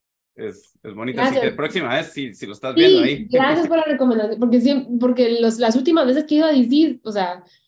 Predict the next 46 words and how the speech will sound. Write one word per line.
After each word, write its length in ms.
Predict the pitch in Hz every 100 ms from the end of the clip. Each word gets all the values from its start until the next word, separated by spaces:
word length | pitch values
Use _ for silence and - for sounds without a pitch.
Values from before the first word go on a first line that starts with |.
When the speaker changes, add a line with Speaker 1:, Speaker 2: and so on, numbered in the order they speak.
| _ _ _ -
Speaker 2:
increíble 440 | 208 196 208 262
lugar 200 | 226 220
también, 280 | 240 262 262
pero 260 | 247 208
me 200 | 165 214
he 40 | 214
presentado 440 | 254 - 254 247
en 120 | 254 202
el 60 |
Kennedy 320 | 220 240 233
Center 400 | 190 247 320 208
y 60 | 196
es 80 | 202
como, 320 | 233 196 -
allá 240 | 180 190 208
Speaker 1:
Ah, 80 | -
Speaker 2:
ya, 120 | 247
Speaker 1:
es 80 | 220
que 160 | 180 151
sí, 120 | 240
Speaker 2:
o 60 | 254
sea, 140 | 226
Speaker 1:
son 80 | 214
Speaker 2:
wow, 200 | 254 339
Speaker 1:
muy 40 | 349
Speaker 2:
también 240 | 269 277 320 349
me 60 | 277
encanta 580 | 226 262 311 349 339 262
la 240 | 247 233 214
oportunidad, 540 | 208 214 208 208 277
pero, 200 | 320 285
pero 160 | 240 226
sí 220 | - 240
quiero, 240 | 254 254 254
ajá, 320 | 196 226 202 196
llegar 320 | 196 196 202 170
Speaker 1:
Algo 140 | 156
Speaker 2:
como 160 | 151 147
Speaker 1:
más 340 | 147 - -
Speaker 2:
pero 200 | - -
Speaker 1:
íntimo. 400 | - 127 113 -
Speaker 2:
más 140 | 233 233
íntimo, 360 | 254 240 202 185
sí, 280 | 226 226 208
sí. 180 | 208 196
Speaker 1:
Sí. 340 | 120 120 107